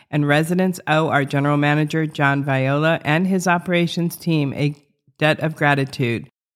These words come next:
The financials are looking strong, and the R O C will continue to report updates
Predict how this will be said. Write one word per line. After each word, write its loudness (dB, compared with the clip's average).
The -4
financials 0
are 0
looking -2
strong, -2
and 2
the 2
R 2
O 0
C 0
will 0
continue 0
to -4
report 0
updates -2